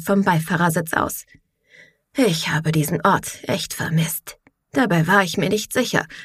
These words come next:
ob das nach dem letzten Schuljahr so sein würde.“ „Letztes Schuljahr?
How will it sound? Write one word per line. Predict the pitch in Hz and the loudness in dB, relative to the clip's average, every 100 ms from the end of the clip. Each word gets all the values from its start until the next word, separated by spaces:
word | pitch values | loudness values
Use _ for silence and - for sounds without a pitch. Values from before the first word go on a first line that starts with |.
| - | -4
ob | 190 165 | -4 -2
das | 170 160 | -2 -2
nach | 160 | -4
dem | - 151 | -2 0
letzten | 165 - - | 0 -2 -6
Schuljahr | - 196 175 139 | 0 2 4 2
so | 127 | 0
sein | 117 196 185 | -2 0 0
würde.“ | 160 - - - _ _ _ _ _ _ _ _ _ | -2 -6 -10 -18 _ _ _ _ _ _ _ _ _
„Letztes | 254 247 - 196 160 | 0 0 2 0 0
Schuljahr? | - 214 254 320 | 0 4 6 4